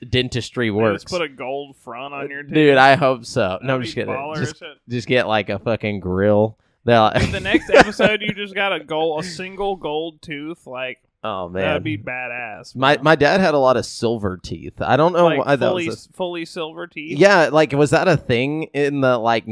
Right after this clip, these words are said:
Speaker 2: think
Speaker 1: nineties?
Speaker 2: before, like, fillings, like, they just
Speaker 1: They
Speaker 2: gave you a whole fucking
Speaker 1: just a fake ass silver tooth. Like, my dad had, like,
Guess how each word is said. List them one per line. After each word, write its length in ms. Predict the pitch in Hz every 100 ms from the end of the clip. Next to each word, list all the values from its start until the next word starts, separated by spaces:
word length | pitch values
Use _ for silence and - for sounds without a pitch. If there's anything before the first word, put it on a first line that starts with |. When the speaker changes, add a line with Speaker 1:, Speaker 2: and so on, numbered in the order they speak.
| 110 117
Speaker 2:
think 160 | 139 143
Speaker 1:
nineties? 260 | 151 151
Speaker 2:
before, 300 | 185 185 180
like, 320 | 175 160 139 _
fillings, 640 | 151 151 139 120 123 131
like, 260 | 123 120 117
they 140 | 131 131
just 80 | 117
Speaker 1:
They 140 | 117
Speaker 2:
gave 280 | 131 135 131
you 140 | 127
a 20 |
whole 380 | 135 127 123 120
fucking 460 | - 123 127 117 113
Speaker 1:
just 180 | 117 120
a 100 | 104
fake 360 | - 117 117
ass 240 | 120 107 -
silver 400 | 117 113 113 104
tooth. 320 | - 113 120
Like, 160 | 123 123
my 100 | 135
dad 160 | 175
had, 140 | 185 165
like, 260 | 135 101